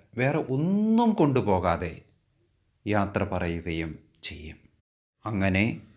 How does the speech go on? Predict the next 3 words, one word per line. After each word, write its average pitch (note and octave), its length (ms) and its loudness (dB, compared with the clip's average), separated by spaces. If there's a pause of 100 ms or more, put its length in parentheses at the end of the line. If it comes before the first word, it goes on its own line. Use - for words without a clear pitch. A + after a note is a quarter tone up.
(320)
ആശ്രിതരെന്നു A#2+ 880 8
പറഞ്ഞിരുന്നവരാൽ G#2+ 1120 4
തെക്തനായി, A2 880 2